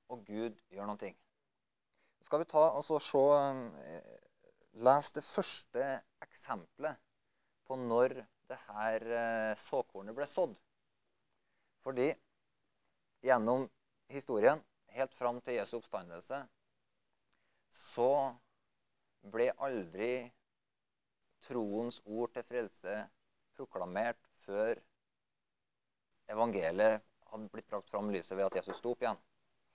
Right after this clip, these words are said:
Så det her såkornet som Jesus snakker om, det her Gu-, Guds rike som har kommet, det kom med at Jesus kom, og det kom med at Jesus døde, det kom med at Jesus sto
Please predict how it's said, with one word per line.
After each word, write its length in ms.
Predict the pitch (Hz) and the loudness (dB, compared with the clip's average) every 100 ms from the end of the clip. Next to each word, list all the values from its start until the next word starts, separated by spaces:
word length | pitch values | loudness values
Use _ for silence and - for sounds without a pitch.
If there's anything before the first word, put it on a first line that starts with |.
| _ _ | _ _
Så 160 | - 113 | -8 4
det 80 | 123 | 8
her 80 | 135 | 8
såkornet 580 | - 147 - 101 110 | 10 10 10 4 4
som 160 | 120 131 | 6 4
Jesus 240 | 123 113 | 4 2
snakker 260 | 113 131 127 | 2 2 4
om, 80 | 139 | 4
det 100 | 120 | 6
her 120 | 113 | 6
Gu-, 260 | 113 117 107 | 4 -2 -2
Guds 180 | 113 110 | -2 2
rike 240 | 127 117 95 | 2 2 0
som 160 | 107 107 | 0 0
har 60 | |
kommet, 440 | - 120 104 131 - _ _ _ | 2 2 4 2 0 _ _ _
det 260 | - 110 - | -4 -2 -2
kom 460 | - 110 120 123 110 | 0 0 2 -4 0
med 140 | 107 | 2
at 120 | 107 107 | 4 4
Jesus 240 | - 101 | 0 -2
kom, 240 | - 143 131 | 2 2 2
og 80 | |
det 80 | 107 | 0
kom 160 | - 107 | 0 -2
med 140 | 107 | 0
at 80 | 98 | -2
Jesus 220 | 95 98 - | -6 -8 -2
døde, 220 | 127 131 | -2 -2
det 120 | 113 | -12
kom 160 | - 104 | -8 -6
med 100 | 107 | -4
at 80 | 104 | -6
Jesus 220 | 98 101 | -8 -14
sto 140 | - | -10